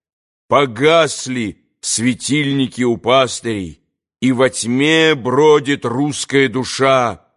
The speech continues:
опустошённая, оплёванная, охваченная смертельной тоской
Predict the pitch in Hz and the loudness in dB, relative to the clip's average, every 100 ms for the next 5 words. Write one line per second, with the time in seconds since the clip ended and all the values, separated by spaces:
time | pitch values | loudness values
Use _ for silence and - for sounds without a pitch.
0 | _ _ _ - 127 - 131 - 196 - | _ _ _ -2 -2 -2 -8 -4 -2 -2
1 | - 151 151 147 127 113 90 76 _ _ | 0 2 2 0 -2 -4 -6 -14 _ _
2 | _ _ - 117 127 131 151 156 139 123 | _ _ -2 -2 2 6 6 6 2 -2
3 | 113 101 82 73 _ _ _ _ _ _ | -6 -10 -12 -16 _ _ _ _ _ _
4 | _ _ _ _ _ _ _ _ _ _ | _ _ _ _ _ _ _ _ _ _
5 | - 117 120 131 156 - 143 143 143 143 | -4 -2 2 2 2 0 -4 -2 0 2
6 | 135 - - - - 131 131 - 147 160 | 0 -4 -12 -8 0 0 0 -2 -2 0
7 | 147 143 135 139 127 - - 165 165 135 | 0 -2 0 -2 -4 -6 0 2 4 0